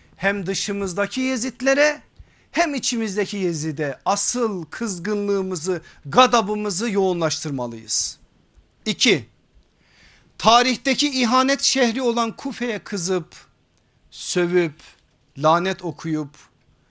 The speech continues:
bugün aynı zihniyeti taşıyan Kufelileri, en ufak bir karşılığı görünce sinen, korkan, içindeki Kufe'yi unutma.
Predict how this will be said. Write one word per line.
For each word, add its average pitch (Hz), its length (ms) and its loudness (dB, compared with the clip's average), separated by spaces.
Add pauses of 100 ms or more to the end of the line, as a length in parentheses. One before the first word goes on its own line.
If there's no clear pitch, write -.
(560)
bugün 214 520 -4 (140)
aynı 240 380 4
zihniyeti 190 680 -4
taşıyan 175 600 -2
Kufelileri, 151 960 -8 (1000)
en 302 180 4
ufak 262 460 0
bir 233 180 -4
karşılığı 220 680 -2
görünce 202 500 -4
sinen, 185 840 -4
korkan, 170 800 -4 (720)
içindeki 165 920 -6
Kufe'yi 147 460 -8
unutma. 123 540 -14